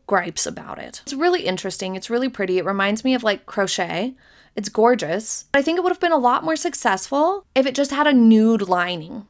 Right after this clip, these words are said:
rather than trying to go for the see-through effect. Because that's see-through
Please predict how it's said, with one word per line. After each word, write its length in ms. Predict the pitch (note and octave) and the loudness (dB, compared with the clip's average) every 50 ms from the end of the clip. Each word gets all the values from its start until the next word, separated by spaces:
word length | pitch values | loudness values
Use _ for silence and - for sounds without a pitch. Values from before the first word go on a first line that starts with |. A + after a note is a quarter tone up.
| _ _ - | _ _ -6
rather 380 | G3 G3 G3+ G3 G#3 G#3 G#3+ G#3 | 0 2 4 4 4 4 2 2
than 340 | G#3 G#3 G3+ G3+ G3 G3 | 2 2 0 0 -2 -4
trying 380 | F#3+ - - G3+ F#3+ F#3+ F#3+ F#3+ | -6 -6 -4 -2 -2 -2 -2 -4
to 80 | F#3+ F#3+ | -6 -4
go 300 | - F#3+ F3+ F3+ F3+ F3+ | -2 0 2 2 0 0
for 260 | - G3 F#3+ F#3 F3+ | -2 -2 0 0 0
the 380 | F3 F3+ F3+ F3+ F3 F3 F3 | -2 -4 -6 -4 -4 -4 -4
see-through 640 | - - - - G3 F#3 F#3 - - F3+ F3+ F3+ - - | -2 -2 -2 -2 -2 -6 -6 -6 -6 -4 -4 -4 -4 -4
effect. 460 | F#3 - - D#3+ D3 - - - - - - - _ _ _ - | -6 -6 -6 -8 -8 -8 -14 -18 -20 -20 -20 -20 _ _ _ 0
Because 440 | - D4 - - A#3 D4+ D#4+ D#4 D#4 | 0 0 0 2 4 4 4 6 6
that's 260 | E4+ E4 D#4+ - - | 4 4 4 4 0
see-through 540 | - C4+ B3+ A#3+ A#3+ A3 G#3+ G3 G3 G#3+ | 0 2 0 0 0 0 0 0 0 -2